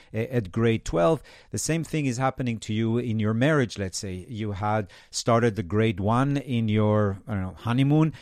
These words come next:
and then first anniversary, second, and when you get to the twelfth one, there is some kind of completion, and you're now ready to go to your masters. Uh, same thing is happening with the cycles of Jupiter, and that's every twelve years. So every twelve years, Jupiter and Neptune do meet together,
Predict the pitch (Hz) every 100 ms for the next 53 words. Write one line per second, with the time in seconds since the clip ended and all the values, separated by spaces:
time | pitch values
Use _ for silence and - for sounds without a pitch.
0 | - - 113 113 127 123 123 - - -
1 | 117 - 135 123 135 127 143 131 - 123
2 | - 135 127 98 104 123 143 139 - 220
3 | 214 165 170 160 - 143 131 151 - 139
4 | 131 - 117 110 - 107 - 139 123 113
5 | 104 92 95 101 120 101 107 107 - 95
6 | 98 98 - 95 90 92 98 - 85 -
7 | - - - - - 104 - - 175 202
8 | - 190 170 135 156 151 160 143 135 113
9 | 120 110 - 117 113 98 95 - 202 190
10 | - 156 139 - - 139 127 127 117 -
11 | _ 135 143 - - 135 101 120 - 110
12 | 104 95 87 - - 208 214 - 165 127
13 | 107 120 110 160 165 - 139 117 117 -
14 | 104 85 180 135 113 - 82 90 117